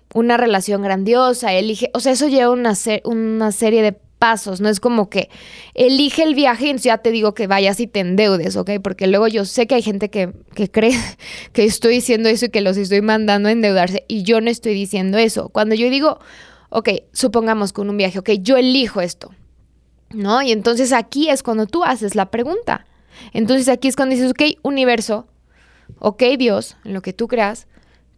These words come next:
¿qué se requiere para yo crear esto en mi vida?". Cuando tú estás eligiendo algo, a veces no es como que en ese instante ya va a suceder o tal, si es que no tienes el dinero en ese momento o si no has actualizado,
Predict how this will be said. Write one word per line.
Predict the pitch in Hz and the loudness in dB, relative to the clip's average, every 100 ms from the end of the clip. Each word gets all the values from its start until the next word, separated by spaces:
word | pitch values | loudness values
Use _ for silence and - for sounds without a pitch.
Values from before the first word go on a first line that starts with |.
| _ | _
¿qué | 277 247 | 0 2
se | 285 | 2
requiere | 247 247 240 220 | 0 0 2 2
para | 214 208 185 | 2 0 0
yo | 175 226 214 - _ 233 240 - | 0 0 0 -2 _ -10 -10 -4
crear | 254 214 196 | 0 2 0
esto | 196 - | -4 -6
en | 202 185 | -6 -4
mi | 185 | -6
vida?". | 180 - - _ _ _ _ 208 | -6 -10 -14 _ _ _ _ -4
Cuando | 262 254 247 | 0 0 0
tú | 285 | 0
estás | 311 339 | 0 0
eligiendo | 320 254 262 254 | 0 0 0 2
algo, | 247 247 | 2 2
a | |
veces | 247 262 262 | 2 0 -2
no | |
es | 233 | -2
como | 269 254 | -2 0
que | 254 | 0
en | 240 | 0
ese | 254 262 | 0 -2
instante | 302 254 - 233 247 240 220 | -4 -6 -2 -2 0 0 2
ya | 220 | 2
va | 226 | 2
a | 220 | 0
suceder | 208 190 196 208 208 | -4 -6 0 2 2
o | 190 | 0
tal, | - 202 196 | 0 0 0
si | 220 | -2
es | 202 - | -4 -2
que | 214 | -2
no | 214 220 | 0 0
tienes | 220 220 196 | 0 -2 0
el | 196 | 0
dinero | 185 185 | 0 0
en | 180 | -2
ese | 185 | -4
momento | 208 294 254 | -4 -4 -2
o | 240 | -2
si | 233 | 0
no | 214 | -2
has | 214 | -2
actualizado, | 196 214 202 190 226 208 196 | -2 0 0 0 0 2 2